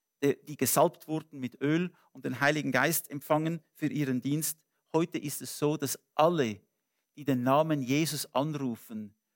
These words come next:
vom Heiligen Geist erfüllt werden können. Dass das passierte, waren sie zusammen und beteten. Und deshalb ist es auch so gut, wenn wir zusammenkommen und beten. Es war eine Einheit da. Alle hatten dasselbe, dieselbe Erwartung, dieselbe Hoffnung,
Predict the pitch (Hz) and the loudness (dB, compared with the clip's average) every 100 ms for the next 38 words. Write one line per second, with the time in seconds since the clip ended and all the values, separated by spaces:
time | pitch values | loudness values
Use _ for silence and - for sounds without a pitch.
0 | _ - 139 135 165 135 139 123 123 135 | _ -8 -4 0 2 0 0 2 2 0
1 | - - _ _ - 135 143 143 135 131 | -4 -8 _ _ -4 0 2 2 2 0
2 | 139 - 120 98 98 _ _ _ _ _ | 0 -6 -6 -6 -8 _ _ _ _ _
3 | _ _ _ _ _ _ _ _ _ _ | _ _ _ _ _ _ _ _ _ _
4 | _ 170 - 254 - 226 - 208 233 - | _ 2 6 4 6 2 4 4 2 4
5 | 170 170 185 170 180 165 147 180 180 147 | 6 8 6 2 0 4 4 4 2 0
6 | 139 170 - 147 135 139 165 156 151 - | 0 0 -2 0 0 2 2 2 0 -4
7 | 143 135 - 135 175 190 143 139 139 117 | -2 -2 -2 -2 -2 -6 -4 -4 -6 -2
8 | 127 160 - 139 120 113 123 147 _ - | -2 -2 -8 -10 -10 -6 -6 -6 _ -20
9 | _ _ _ _ _ _ _ 170 185 202 | _ _ _ _ _ _ _ 2 4 4
10 | 185 - 180 214 190 190 - 131 165 208 | 2 2 2 4 4 2 2 4 6 6
11 | 190 202 202 170 160 - 185 214 165 117 | 6 4 4 4 4 4 4 6 2 2
12 | - _ 165 - 196 214 196 165 143 175 | -4 _ -4 4 4 6 2 2 6 4
13 | 208 170 147 156 190 214 196 170 214 - | 4 -2 0 2 4 4 4 4 2 0
14 | 185 127 | -6 -6